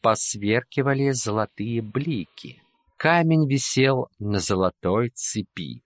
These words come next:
Теперь Ванариону не хватало только его бывших белоснежных одежд, расшитых золотом, и смарагдового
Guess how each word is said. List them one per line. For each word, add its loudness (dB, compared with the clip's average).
Теперь 4
Ванариону 6
не 6
хватало 2
только 4
его 2
бывших 2
белоснежных 0
одежд, 0
расшитых 0
золотом, 2
и -2
смарагдового 2